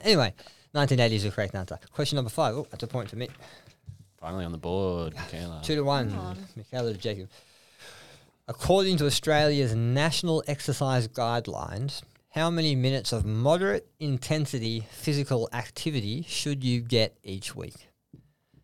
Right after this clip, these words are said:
Speaker 1: Is it A, ninety to fifty minutes, B, one fifty to three hundred minutes, or C, two hundred to three hundred and fifty minutes? One,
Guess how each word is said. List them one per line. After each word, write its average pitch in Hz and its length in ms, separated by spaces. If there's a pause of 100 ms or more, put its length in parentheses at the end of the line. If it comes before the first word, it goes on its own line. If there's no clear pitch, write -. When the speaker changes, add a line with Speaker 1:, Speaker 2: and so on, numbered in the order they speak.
Speaker 1:
Is 98 100
it 95 140
A, 151 360 (280)
ninety 139 520
to 120 200
fifty 135 360
minutes, 156 560 (300)
B, 143 360 (240)
one 139 300
fifty 139 460
to 117 180
three - 240
hundred 139 340
minutes, - 560
or 104 200
C, 131 520
two 147 220
hundred 117 480
to 117 80
three 113 240
hundred 101 240
and 98 80
fifty 95 240
minutes? - 420 (580)
One, 120 140